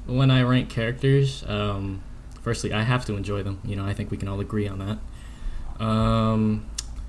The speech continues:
but if I were to take a side in your guys' argument, um, I think I'm definitely more of a guy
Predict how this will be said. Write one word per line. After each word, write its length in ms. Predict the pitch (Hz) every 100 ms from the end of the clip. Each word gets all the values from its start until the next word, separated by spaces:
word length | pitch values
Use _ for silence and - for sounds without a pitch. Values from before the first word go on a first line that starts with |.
| - - - -
but 500 | 110 147 156 113 -
if 140 | 147
I 100 | 170
were 80 | 220
to 100 | 196
take 300 | - - 160
a 120 | 110 123
side 560 | - 110 113 127 131
in 480 | - 113 110 107 - -
your 120 | 110
guys' 520 | 107 107 110 104 - - - -
argument, 540 | 104 113 131 139 147 - - - - -
um, 560 | - 117 117 113 110 104 - - - - - - - - -
I 80 |
think 300 | 127 - 180
I'm 160 | 196 143
definitely 640 | 110 120 131 135 120 123
more 320 | 113 110 110 113
of 120 | 104
a 60 |
guy 560 | 101 95 98 104 110